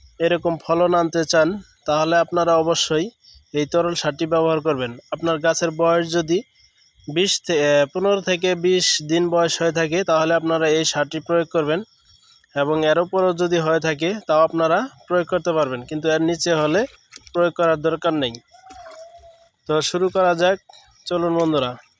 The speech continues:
পাচ্ছেন আমার কাছে, এটা হচ্ছে হিউমিস্টার, আমি এটা দিয়ে বানাবো।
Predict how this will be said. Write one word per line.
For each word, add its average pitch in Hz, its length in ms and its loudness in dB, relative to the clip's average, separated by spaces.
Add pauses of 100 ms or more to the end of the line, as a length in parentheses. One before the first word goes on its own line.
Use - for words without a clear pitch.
(1160)
পাচ্ছেন 165 400 -6 (140)
আমার 160 240 -8
কাছে, 160 260 -10 (300)
এটা - 160 -10
হচ্ছে 165 220 -6 (100)
হিউমিস্টার, 160 680 -6 (1600)
আমি 151 180 -10 (120)
এটা 160 220 -6
দিয়ে 170 240 -2
বানাবো। 165 440 -2